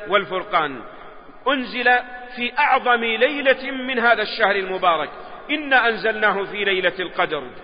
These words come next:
ليلة مباركة، من أدركها وقامها إيمانا واحتسابا كتب الله له أجر أكثر من ثلاث وثمانين سنة يقوم لله تعالى ويتعبد.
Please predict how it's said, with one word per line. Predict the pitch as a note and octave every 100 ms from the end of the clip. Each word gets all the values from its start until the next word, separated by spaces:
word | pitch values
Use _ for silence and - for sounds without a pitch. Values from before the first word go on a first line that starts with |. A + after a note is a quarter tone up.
| - -
ليلة | C#3+ B3+ C#4 B3+ C4+
مباركة، | B3 B3+ C#4 C4 G#3+ G#3 F3+ - - - D#3+
من | A3 C4
أدركها | B3+ B3 C4+ B3+ B3 A3+ G#3+ - - - -
وقامها | A#3 - C4 C4+ B3+ B3+ A#3+ A#3+ A3+
إيمانا | B3+ A#3+ A3+ B3+ C4+ C4+
واحتسابا | C4+ C4 - C4 - C4 B3+ B3+ - - - -
كتب | F#3+ C#4+ A#3+
الله | A#3+ B3 A#3 A#3
له | B3 A3+ A#3+ A3+ - - - C4
أجر | C#4+ C4 B3
أكثر | - D#4+ - - C4 B3+ B3+ - - -
من | D#3+ C4+ C4
ثلاث | B3 B3 C#4+ C4
وثمانين | B3+ A#3+ C4 B3+ A#3+ A#3+ A#3+ D4 D4 B3
سنة | C4+ B3 A#3
يقوم | A#3 A3+ A3 A#3+ A#3 A3
لله | A3 G#3+ G3 G3+
تعالى | G#3 F#3 F#3+
ويتعبد. | F3+ E3+ D#3+ D3+ C3+ A#2+ - A#2+